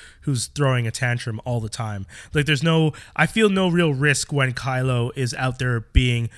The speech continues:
a bad guy. You know, when they show him, uh, destroying a village a la A-, Anakin at the beginning of this movie, really, like, you know, cutting, pe-, like, force pulling people towards you and ripping them in half with the, your saber, and this really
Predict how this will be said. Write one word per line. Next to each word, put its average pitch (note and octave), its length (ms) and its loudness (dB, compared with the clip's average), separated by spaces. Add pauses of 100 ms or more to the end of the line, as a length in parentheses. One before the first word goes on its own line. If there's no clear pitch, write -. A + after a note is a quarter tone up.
(180)
a B2+ 80 -2
bad A#2 340 -2
guy. G#2 380 -6 (320)
You C3 80 0
know, B2 100 2
when C3 160 4
they D3+ 100 2
show F3 280 2
him, D#3+ 320 0 (320)
uh, B2+ 220 0 (120)
destroying D3+ 480 0
a C#3 60 2
village B2+ 580 0
a C#3 140 0
la C3 160 0
A-, C3 280 0
Anakin B2+ 600 -2 (300)
at A#2+ 140 -4
the C#3 60 0
beginning C3 400 -2
of A#2 120 -2
this B2+ 200 -2
movie, A#2+ 520 -2 (320)
really, D3+ 260 2
like, C3 280 -2 (380)
you D3+ 100 0
know, A2+ 80 0
cutting, D3+ 400 -2
pe-, - 120 -8
like, D3+ 200 -2
force F#3+ 420 -2
pulling F3+ 380 4
people E3+ 320 -6
towards E3 460 -4
you C3 200 0 (220)
and C3+ 320 0
ripping D#3 300 2
them C#3+ 160 -2
in B2+ 80 0
half B2+ 420 -2
with C3 220 -4
the, C3+ 180 -2
your B2+ 180 -2
saber, A#2+ 600 -2 (300)
and C#3 320 -2
this D3 180 -2
really E3 320 0